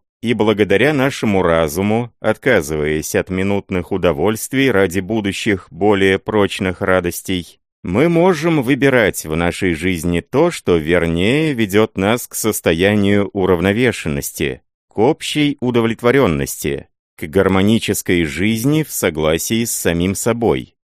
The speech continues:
а также к развитию нашей личности – сообразно с ее индивидуальными особенностями».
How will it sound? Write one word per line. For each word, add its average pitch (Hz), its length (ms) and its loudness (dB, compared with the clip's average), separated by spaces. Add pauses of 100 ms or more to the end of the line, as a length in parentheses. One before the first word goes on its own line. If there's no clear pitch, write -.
(120)
а 95 140 0
также 156 500 0
к - 100 -8
развитию 131 680 0
нашей 110 480 0
личности – 143 800 -4 (300)
сообразно 120 720 0
с - 120 -8
ее 95 440 2
индивидуальными 104 1000 0
особенностями». 71 1080 -4